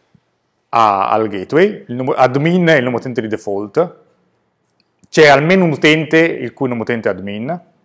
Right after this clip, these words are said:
su Z-Way. La password, che <clears throat> non è admin in questo caso, e che adesso andremo a inserire qui.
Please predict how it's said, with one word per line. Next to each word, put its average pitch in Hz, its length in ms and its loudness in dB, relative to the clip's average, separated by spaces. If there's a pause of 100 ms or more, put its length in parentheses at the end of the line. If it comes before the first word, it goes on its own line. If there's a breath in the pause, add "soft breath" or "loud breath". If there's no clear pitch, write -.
(140)
su - 180 -12
Z-Way. 101 540 -10 (840 soft breath)
La 165 200 4
password, 214 1000 4 (880)
che 113 480 -6
<clears throat> 117 300 -14
non 120 260 -2
è 120 40 4
admin 104 460 -4
in 160 140 -6
questo - 240 -10
caso, 113 460 -6 (1000 soft breath)
e - 80 -4
che - 80 0
adesso 135 220 2
andremo 120 200 -2
a 110 60 -4
inserire 104 400 -4
qui. 160 360 -4